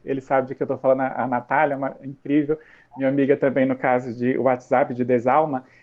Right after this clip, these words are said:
ela fez o filme Ferrugem com ele, né? E, no caso, a, a, se a Natália tem um papel importante nisso, se o Ali quiser falar sobre isso em relação ao Pedro, né, Ali? Enfim,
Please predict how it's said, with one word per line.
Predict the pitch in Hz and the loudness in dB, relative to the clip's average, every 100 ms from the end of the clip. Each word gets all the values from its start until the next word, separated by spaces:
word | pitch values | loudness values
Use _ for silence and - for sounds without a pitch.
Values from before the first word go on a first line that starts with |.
| _ | _
ela | - 139 135 | -2 2 2
fez | 135 143 | 2 -2
o | 143 | -2
filme | - 147 | -4 -4
Ferrugem | - 143 156 151 143 | 0 2 4 2 0
com | 151 | 0
ele, | 143 175 147 | 2 2 0
né? | 147 151 156 | 0 0 0
E, | 151 151 | 0 0
no | 156 147 | 0 -6
caso, | 151 143 147 | -2 -2 0
a, | 165 151 139 | -2 0 -2
a, | 139 | -2
se | - | -2
a | 151 | -2
Natália | 147 151 151 | 0 0 0
tem | 151 | 0
um | 160 | -4
papel | 165 165 | 0 2
importante | 175 185 - 170 - 160 | 2 0 -2 -4 -4 -4
nisso, | 147 156 | -2 0
se | 160 | 2
o | |
Ali | 139 143 | 2 2
quiser | 139 135 | -2 -4
falar | 135 135 131 | 0 -2 -2
sobre | 139 120 131 131 _ _ | -6 -6 -8 -8 _ _
isso | 131 160 160 143 | -4 -4 -4 -4
em | |
relação | 143 131 - 139 | -2 -4 0 0
ao | 123 | 0
Pedro, | - 170 160 | 0 0 0
né, | 135 156 | -2 0
Ali? | 139 131 - _ - - | -2 -2 -8 _ -20 -14
Enfim, | 131 127 135 139 | -12 -8 -4 -4